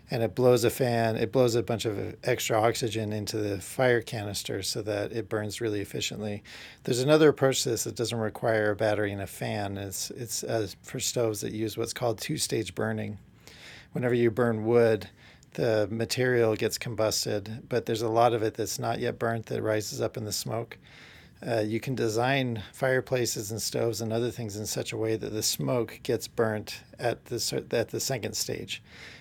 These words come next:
The trick is just making sure you get oxygen to the right place above where the main fuel is burning.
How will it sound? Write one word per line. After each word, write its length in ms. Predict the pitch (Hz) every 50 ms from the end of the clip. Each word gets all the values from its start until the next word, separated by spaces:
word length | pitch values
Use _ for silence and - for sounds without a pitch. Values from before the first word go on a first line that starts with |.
| - -
The 100 | - 135
trick 260 | - - 147 131 -
is 120 | 131 117
just 200 | 107 120 107 -
making 300 | - 127 117 - - 131
sure 160 | 110 - - 123
you 140 | 110 110
get 180 | 101 120 113 -
oxygen 580 | 120 120 123 107 - - 147 117 107 117 110 98
to 120 | - -
the 80 | 117 113
right 340 | 107 110 107 104 - - - -
place 480 | - - 127 117 113 110 101 - - -
above 580 | - 123 104 - 123 117 117 113 110 101 104 107
where 220 | 113 110 104 104
the 120 | 101 -
main 340 | 117 110 110 107 110 110 107
fuel 300 | - - 123 113 104 98
is 100 | 98 90
burning. 500 | - - 117 110 110 107 104 101 101 98